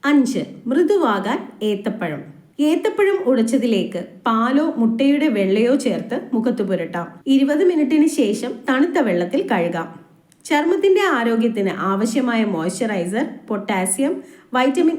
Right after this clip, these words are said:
ഇ തുടങ്ങിയവ ഏത്തപ്പഴത്തിൽ ധാരാളമായി അടങ്ങിയിട്ടുണ്ട്. ആഴ്ചയിലൊരിക്കൽ ഇങ്ങനെ ചെയ്യാവുന്നതാണ്. പുറത്തു പോകുമ്പോഴെല്ലാം ഒരു സ്പ്രേയിംഗ് ബോട്ടിലിൽ റോസ് വാട്ടർ കരുതാം. ചർമ്മത്തിന് ക്ഷീണം തോന്നുമ്പോഴെല്ലാം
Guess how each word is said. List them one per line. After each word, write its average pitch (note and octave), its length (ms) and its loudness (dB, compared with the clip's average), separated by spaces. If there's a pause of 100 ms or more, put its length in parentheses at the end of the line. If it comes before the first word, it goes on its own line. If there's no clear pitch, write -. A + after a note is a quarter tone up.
ഇ A3+ 380 -2
തുടങ്ങിയവ G#3 420 -2 (240)
ഏത്തപ്പഴത്തിൽ A3+ 640 -2
ധാരാളമായി G#3+ 720 -2
അടങ്ങിയിട്ടുണ്ട്. F3 760 -4 (580)
ആഴ്ചയിലൊരിക്കൽ A3 840 0
ഇങ്ങനെ G3+ 380 0
ചെയ്യാവുന്നതാണ്. F3+ 960 -2
പുറത്തു F4 320 0
പോകുമ്പോഴെല്ലാം D4 1080 2
ഒരു A3 280 0
സ്പ്രേയിംഗ് D4 600 0
ബോട്ടിലിൽ G#3+ 600 -2
റോസ് B3+ 300 0
വാട്ടർ G#3 320 -2
കരുതാം. E3+ 480 -4 (420)
ചർമ്മത്തിന് G#3+ 540 -2
ക്ഷീണം A3+ 420 -2
തോന്നുമ്പോഴെല്ലാം G#3 960 -2